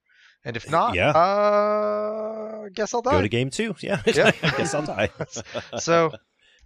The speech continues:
Speaker 1: I thought about trying to find cuts in this deck for, like, O-Ring and Vanish into Eternity and Generous Gift and Arcane Denial, and I just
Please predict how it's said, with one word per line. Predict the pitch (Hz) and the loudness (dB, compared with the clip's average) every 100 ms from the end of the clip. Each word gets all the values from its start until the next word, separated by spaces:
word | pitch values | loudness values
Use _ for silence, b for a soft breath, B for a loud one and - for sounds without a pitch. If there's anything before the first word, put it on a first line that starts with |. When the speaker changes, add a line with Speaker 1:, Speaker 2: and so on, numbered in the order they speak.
| - | -6
Speaker 1:
I | 151 | 2
thought | 196 220 | 4 6
about | 226 220 | 4 2
trying | - 196 | 0 -4
to | 196 | -4
find | - 190 202 170 - _ | -2 -2 -4 -8 -20 _
cuts | - 170 - - - | -4 -4 -4 -8 -14
in | - 156 | -12 -10
this | 160 | -8
deck | - 156 - | -4 -4 -4
for, | - | -6
like, | 113 110 | -6 -4
O-Ring | 135 139 135 135 131 127 127 | -2 -2 -2 -4 -6 -12 -18
and | 101 | -14
Vanish | 110 120 120 | -8 -6 -6
into | 123 117 | -6 -10
Eternity | - 120 113 113 113 110 107 | -8 -8 -6 -6 -6 -6 -8
and | 101 92 | -10 -12
Generous | 104 104 101 | -12 -10 -12
Gift | - 104 101 - | -10 -10 -10 -14
and | 95 | -18
Arcane | 98 - 107 | -16 -12 -14
Denial, | 101 98 98 101 101 b b b _ | -12 -10 -6 -6 -8 b b b _
and | 113 113 | -10 -8
I | 117 | -8
just | 143 160 | -8 -10